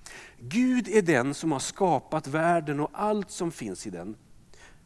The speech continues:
Han som är herre över himmel och jord bor inte i tempel gjorda av människohand. Han låter sig inte heller betjänas av människohänder som om han behövde något. Han som åt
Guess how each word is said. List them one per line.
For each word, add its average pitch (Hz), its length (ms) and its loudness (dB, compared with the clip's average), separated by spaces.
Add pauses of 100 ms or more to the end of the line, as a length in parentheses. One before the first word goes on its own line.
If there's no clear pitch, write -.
(300)
Han 226 220 4
som 240 180 0
är 180 40 4
herre 151 340 4
över 135 140 4
himmel 151 420 2
och 160 60 6
jord 151 340 0
bor 202 300 0
inte 185 260 0
i 202 60 -2
tempel 190 720 2
gjorda 123 260 -2
av 98 100 -2
människohand. 120 840 -2 (1080)
Han 214 160 4
låter 220 340 0
sig 214 140 -2
inte 175 180 -2
heller 135 380 0
betjänas 135 760 0
av 127 100 -4
människohänder 123 1160 -2 (360)
som 156 280 -2
om 160 120 -2
han 131 320 -8
behövde 180 500 -6
något. 151 520 -6 (360)
Han 220 320 4
som 208 320 2
åt 196 320 4